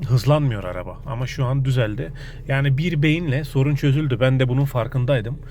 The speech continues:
Sonuçta çekirdekten, e, sanayide yetişen biri olarak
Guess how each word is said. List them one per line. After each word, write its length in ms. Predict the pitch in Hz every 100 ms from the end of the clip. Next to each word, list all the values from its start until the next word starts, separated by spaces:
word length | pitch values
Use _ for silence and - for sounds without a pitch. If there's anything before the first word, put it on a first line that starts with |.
| - - -
Sonuçta 440 | - 113 113 -
çekirdekten, 680 | 113 120 110 113 113 - 123 - - - - - - - -
e, 160 | 113
sanayide 460 | - 120 117 117 117
yetişen 520 | 117 117 - 127 120
biri 140 | 117 131
olarak 640 | 110 101 131 - - -